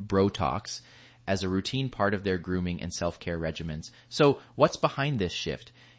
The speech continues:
It seems the stigma around men taking care of their looks is fading away, and the idea of maintaining a youthful edge in the competitive corporate world could be one driving force. But it's not just about staying competitive,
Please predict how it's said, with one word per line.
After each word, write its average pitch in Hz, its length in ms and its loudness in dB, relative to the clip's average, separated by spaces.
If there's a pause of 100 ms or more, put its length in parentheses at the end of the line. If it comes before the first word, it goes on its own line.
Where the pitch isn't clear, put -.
It - 140 -8
seems 131 300 0
the 101 100 -4
stigma 131 480 2
around 90 300 0
men 92 240 0
taking 95 260 -2
care 95 200 0
of 85 100 -2
their 90 120 0
looks 92 320 0
is 87 140 -4
fading 90 380 0
away, 87 400 -2 (420)
and 98 160 2
the 95 80 4
idea 95 340 2
of 104 120 0
maintaining 98 560 0
a 87 40 -2
youthful 98 520 -2
edge 92 200 0
in 92 100 0
the 90 40 -2
competitive 95 560 -2
corporate 117 380 -2
world 90 340 0 (360)
could 135 200 4
be 135 100 6
one 113 260 4
driving 98 340 4
force. - 460 -6 (120)
But 123 140 4
it's - 160 0
not 151 160 2
just 160 180 -2
about 123 240 6
staying 104 320 2
competitive, 95 640 -2